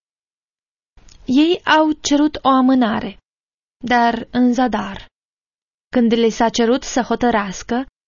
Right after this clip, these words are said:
aproape jumătate dintre ei au trecut de partea reformatorilor. Aceia care au refuzat astfel să jertfească libertatea de conștiință și dreptul de a avea opinie personală știau bine că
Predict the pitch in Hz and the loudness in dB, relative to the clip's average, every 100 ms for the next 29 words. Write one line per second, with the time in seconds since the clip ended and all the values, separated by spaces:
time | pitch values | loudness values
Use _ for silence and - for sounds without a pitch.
0 | _ 302 302 381 392 349 294 277 262 349 | _ -2 2 0 2 0 2 0 2 0
1 | 392 392 285 254 240 214 240 269 - - | 0 0 2 0 0 0 0 0 -2 -2
2 | 269 254 233 220 285 - 214 190 214 220 | -2 -2 -6 -4 -8 -6 -8 -4 -2 -2
3 | 214 220 220 220 233 226 233 220 196 196 | -2 -2 -2 -4 -2 -2 -2 -2 -4 -4
4 | 196 208 - - _ _ _ _ _ _ | -8 -10 -16 -20 _ _ _ _ _ _
5 | _ _ _ _ _ _ _ _ _ _ | _ _ _ _ _ _ _ _ _ _
6 | 254 247 311 359 349 254 240 240 247 254 | -6 -2 0 0 2 0 2 2 2 2
7 | 247 247 226 302 302 - 254 269 - - | 0 0 2 0 0 -2 -2 -2 -6 -2
8 | 220 214 - 233 220 240 226 - 269 - | -2 -2 -2 -2 0 -2 -2 -4 -4 -2
9 | 226 220 214 220 254 262 254 233 226 220 | -2 0 0 -2 -2 -2 -2 -2 -2 -2
10 | 214 - 240 262 233 214 - 220 190 233 | -2 -2 0 0 -2 -4 -4 -4 -2 0
11 | 277 294 - 214 202 214 - 220 220 - | 0 -2 -4 -2 -2 -4 -4 -6 -2 -2
12 | 226 262 262 233 - 285 262 226 226 220 | 0 0 0 -2 -2 -2 0 -2 -2 -4
13 | - 226 233 254 214 214 - _ _ _ | -4 -2 0 -2 -2 -4 -8 _ _ _
14 | - - 240 220 214 190 285 320 208 214 | -10 0 2 2 0 0 0 0 0 -2
15 | 220 214 | -2 -6